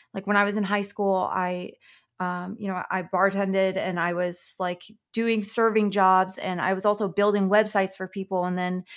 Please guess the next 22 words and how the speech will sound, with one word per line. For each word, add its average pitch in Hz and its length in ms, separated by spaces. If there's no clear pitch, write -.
when 190 100
I 185 60
was 185 120
in 190 60
the 190 80
military, 226 460
I 196 40
was 190 140
dabbling 190 580
in 202 220
photography 240 680
and 180 140
graphic 196 320
design, 233 500
but 185 100
I 190 80
always 214 220
had 208 240
little 202 160
side 196 300
businesses 190 400
going. 190 420